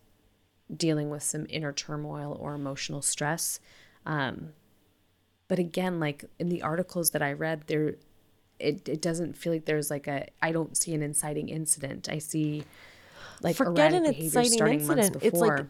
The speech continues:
Speaker 2: no amount of emotional stress is gonna cause you to spontaneously combust. So even if there's a suicide here,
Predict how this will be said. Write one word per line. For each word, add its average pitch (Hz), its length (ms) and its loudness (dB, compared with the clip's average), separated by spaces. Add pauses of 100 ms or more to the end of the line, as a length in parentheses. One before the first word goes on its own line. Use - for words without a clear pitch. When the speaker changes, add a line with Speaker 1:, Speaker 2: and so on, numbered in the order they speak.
(160)
Speaker 2:
no 240 380 4
amount 226 640 2
of 190 200 2
emotional 196 520 2
stress 233 300 6
is 180 120 -4
gonna 180 160 4
cause 175 300 4
you 180 80 -4
to 165 140 4 (100)
spontaneously 175 800 2
combust. 165 800 4 (100)
So 180 460 4 (220)
even 233 280 4
if 208 140 0
there's 196 220 0
a 170 60 4
suicide 202 600 4
here, 156 240 0